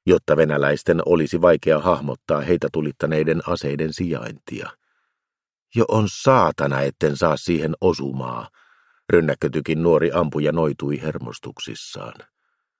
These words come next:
Viimein tuo pitkältä tuntuva tauko päättyi.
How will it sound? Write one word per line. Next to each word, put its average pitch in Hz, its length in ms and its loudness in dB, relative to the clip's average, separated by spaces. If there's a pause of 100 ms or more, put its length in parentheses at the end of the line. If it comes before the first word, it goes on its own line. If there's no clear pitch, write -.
(760)
Viimein 85 440 6
tuo 85 160 4
pitkältä 76 540 0
tuntuva 78 400 -2
tauko 78 340 -4
päättyi. 67 640 -8